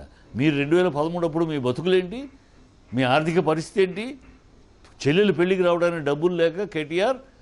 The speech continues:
మధుయాష్కి డబ్బులు ఇస్తే కదా నువ్వు వచ్చింది. నీ ఆర్థిక పరిస్థితి అది కదా. ఉద్యమం చేస్తా ఉంటే కి-, మీ నాన్నకి డబ్బులు, లక్ష రూపాయలు కూడా ఖర్చు పెట్టాలని డబ్బులు లేకపోతే,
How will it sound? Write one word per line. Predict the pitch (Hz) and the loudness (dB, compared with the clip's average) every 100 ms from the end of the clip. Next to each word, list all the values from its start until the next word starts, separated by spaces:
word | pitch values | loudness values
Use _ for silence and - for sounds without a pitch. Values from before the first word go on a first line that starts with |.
| - - _ _ _ 104 98 | -20 -20 _ _ _ -14 -6
మధుయాష్కి | 107 165 214 202 190 | -2 2 2 2 -2
డబ్బులు | 156 156 175 | 0 0 -2
ఇస్తే | 165 165 | -2 -4
కదా | 131 147 | -2 -2
నువ్వు | 185 165 | -2 -6
వచ్చింది. | 156 196 214 285 302 - - - - - | -6 -8 -8 -10 -12 -20 -20 -20 -20 -6
నీ | 127 | 0
ఆర్థిక | 143 170 | 0 0
పరిస్థితి | 180 180 165 | -2 -2 0
అది | 147 170 | -2 0
కదా. | 185 208 285 277 - - - - 101 | 0 0 -2 -6 -18 -20 -20 -14 -8
ఉద్యమం | 135 202 220 208 | 0 2 2 2
చేస్తా | 190 190 190 | 0 0 -2
ఉంటే | 190 180 | -2 -4
కి-, | 165 170 170 160 - - 139 | -4 -4 -2 -4 -6 -12 -10
మీ | 143 143 | -4 -2
నాన్నకి | 147 185 180 170 | 0 0 -2 -2
డబ్బులు, | 147 156 185 165 | -2 0 0 0
లక్ష | 143 143 180 | 0 -2 -4
రూపాయలు | 175 190 | -2 0
కూడా | 180 170 | 0 -2
ఖర్చు | 151 135 160 | -2 -6 -6
పెట్టాలని | 160 165 156 | -4 -4 -2
డబ్బులు | 147 170 | -4 0
లేకపోతే, | 170 147 147 151 185 196 | 0 0 -4 -6 -4 -4